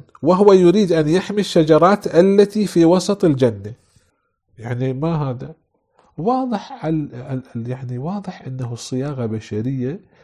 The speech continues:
وفيها أخطاء. أنت لما ذكرنا إحنا النص ال-،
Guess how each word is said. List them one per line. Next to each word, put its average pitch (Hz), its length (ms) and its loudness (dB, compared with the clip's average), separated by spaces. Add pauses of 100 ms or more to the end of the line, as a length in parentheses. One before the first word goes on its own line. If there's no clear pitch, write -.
(100)
وفيها 143 480 -4
أخطاء. 185 440 -6 (1500)
أنت 196 240 2
لما 170 540 6 (200)
ذكرنا 170 680 6
إحنا 127 360 -4
النص 165 540 2 (260)
ال-، 151 280 4